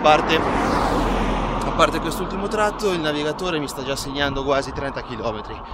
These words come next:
quindi per oggi, questa sera credo di arrivare a trentuno. Ero in programma ventiquattro,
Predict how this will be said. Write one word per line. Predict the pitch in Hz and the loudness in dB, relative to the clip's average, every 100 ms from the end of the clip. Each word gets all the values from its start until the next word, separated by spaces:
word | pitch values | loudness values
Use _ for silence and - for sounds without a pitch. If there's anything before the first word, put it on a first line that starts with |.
| - - - - | -12 -12 -12 -8
quindi | 143 139 127 127 123 | -6 -4 -2 -4 -4
per | 120 160 | -4 -2
oggi, | 165 151 139 135 127 123 - - - - - - | -2 -2 -4 -4 -4 -4 -8 -12 -14 -16 -16 -14
questa | - 135 | -12 -8
sera | 139 165 147 | -4 0 0
credo | 131 131 | -2 -4
di | 123 | -2
arrivare | 123 117 | -2 -2
a | 113 | -2
trentuno. | 110 104 - - - - - - - - - | -6 -12 -14 -14 -14 -14 -16 -16 -16 -14 -10
Ero | - 131 | -4 -4
in | 135 | -4
programma | 139 143 147 143 | -4 -2 -2 -4
ventiquattro, | 147 147 165 147 117 - - | -6 -8 -6 -4 -4 -10 -18